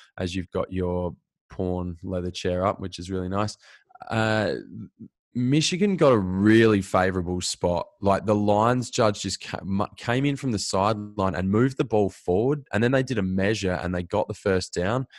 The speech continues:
And then it appeared like Clowney was just, like, "Fucking,"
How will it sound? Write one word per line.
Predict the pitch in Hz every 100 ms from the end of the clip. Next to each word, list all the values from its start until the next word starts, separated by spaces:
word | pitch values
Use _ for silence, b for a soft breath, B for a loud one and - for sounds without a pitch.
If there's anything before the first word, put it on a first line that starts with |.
| B B B -
And | 101 104
then | 104 104
it | 107
appeared | 107 101 135 147 143
like | 127 -
Clowney | - 92 92
was | 90
just, | 87 -
like, | 87 -
"Fucking," | - - - - 135 - 107 95 92 87